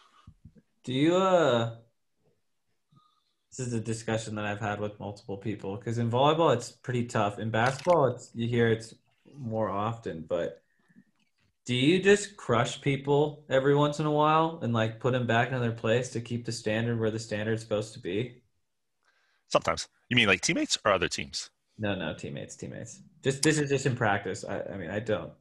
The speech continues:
Speaker 1: I doubt that you would just crush anybody on, you know,
Speaker 2: Um, as far as, yeah, you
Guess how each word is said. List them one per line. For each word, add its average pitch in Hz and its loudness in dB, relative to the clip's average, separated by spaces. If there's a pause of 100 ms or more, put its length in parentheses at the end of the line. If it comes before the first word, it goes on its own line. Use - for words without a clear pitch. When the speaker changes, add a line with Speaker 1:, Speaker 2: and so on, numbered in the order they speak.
Speaker 1:
I 113 0
doubt 107 0
that 90 -4
you 87 -6
would 87 -4
just - -10
crush - -8
anybody 73 -6
on, 78 -12 (960)
you 104 -16
know, 90 -8
Speaker 2:
Um, 87 -2 (1500)
as 104 -2
far 139 4 (100)
as, 104 2
yeah, 117 4 (880)
you 135 0